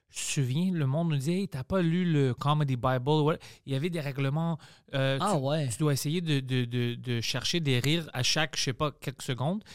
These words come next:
Speaker 1: Puis moi, c'était difficile parce que moi, je suis un gars d'histoire. Alors, je parle de ma vie, je dis des
Speaker 2: Mhm.
Speaker 1: longues histoires. Alors, il va y avoir des moments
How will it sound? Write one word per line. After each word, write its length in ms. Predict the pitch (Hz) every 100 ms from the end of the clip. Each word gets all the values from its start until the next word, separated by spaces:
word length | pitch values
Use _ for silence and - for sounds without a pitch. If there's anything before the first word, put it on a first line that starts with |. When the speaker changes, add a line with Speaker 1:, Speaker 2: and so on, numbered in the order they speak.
| - - -
Speaker 1:
Puis 100 | 160
moi, 300 | 143 165 220
c'était 160 | -
difficile 240 | 139 - 214
parce 160 | 170
que 80 | 160
moi, 80 | 202
je 60 |
suis 80 | -
un 80 | 156
gars 100 | 180
d'histoire. 640 | 135 127 - 151 143 113 _ _ _ -
Alors, 220 | 135 131
je 160 | 113 135
parle 320 | 151 156 156
de 80 | 143
ma 160 | 135
vie, 140 | 131 156
je 100 | 127
dis 160 | 135
des 80 | 151
Speaker 2:
Mhm. 60 | 143
Speaker 1:
longues 120 | 156
histoires. 200 | 135 175 -
Alors, 240 | 139 -
il 140 | - 135
va 60 |
y 20 | 190
avoir 160 | 208
des 100 | 180
moments 440 | 139 131 123 160